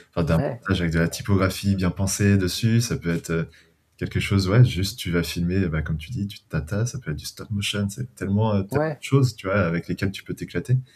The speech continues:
Speaker 1: que, euh, ouais, faut, faut savoir explorer, quoi. Mais parfois,
Speaker 2: Ouais.
Speaker 1: ouais, c'est dur, euh,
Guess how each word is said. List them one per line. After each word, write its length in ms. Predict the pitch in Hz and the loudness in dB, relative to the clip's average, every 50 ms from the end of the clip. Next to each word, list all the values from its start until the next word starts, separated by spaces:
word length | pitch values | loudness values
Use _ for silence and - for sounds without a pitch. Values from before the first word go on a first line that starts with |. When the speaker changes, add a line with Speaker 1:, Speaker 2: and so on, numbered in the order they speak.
| - - - - _ _ _ _ _ | -20 -20 -20 -20 _ _ _ _ _
Speaker 1:
que, 140 | - - 87 | -6 -2 2
euh, 360 | 87 87 85 85 82 82 85 | 2 4 4 4 2 2 2
ouais, 80 | 104 110 | 2 2
faut, 360 | - - 87 82 82 82 80 | 2 0 2 2 2 2 2
faut 160 | 80 - 85 | 0 -2 -4
savoir 260 | - - 87 85 90 | -2 0 2 2 2
explorer, 360 | 92 92 - - - - 147 127 | 2 0 -2 -4 -2 0 0 0
quoi. 200 | - - - _ _ _ _ - | -2 -4 -8 _ _ _ _ -8
Mais 80 | - - | -4 0
parfois, 280 | 95 85 80 - 131 | 0 2 4 4 4
Speaker 2:
Ouais. 60 | 127 - | 4 2
Speaker 1:
ouais, 40 | - - - | 0 -4 -4
c'est 120 | 87 82 | -4 0
dur, 240 | 90 110 123 120 107 | 4 8 8 8 8
euh, 160 | 98 90 | 8 4